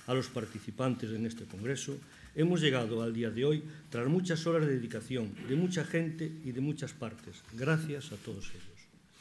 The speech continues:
Y en concreto, gracias a los tan voluntariosos como eficacísimos compañeros de la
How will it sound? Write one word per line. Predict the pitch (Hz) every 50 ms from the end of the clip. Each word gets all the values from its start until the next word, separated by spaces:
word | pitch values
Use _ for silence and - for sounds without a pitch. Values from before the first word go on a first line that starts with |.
| - - - - - - - - - - - - _ -
Y | 131
en | 131 139 131
concreto, | 131 123 120 - 170 170 160 156 147 139 - - - - - - - -
gracias | 117 127 143 180 165 170 190 180 180
a | 165
los | 156 151 160
tan | 160 147 151 151 143
voluntariosos | 143 139 143 139 131 131 131 139 175 180 160 - 151 -
como | - - 139 131 131 131
eficacísimos | 131 117 - 135 123 135 120 - - 180 180 - 147 147 135 -
compañeros | - 135 135 131 - 131 131 135 151 156 156 139
de | 127 127
la | 127 123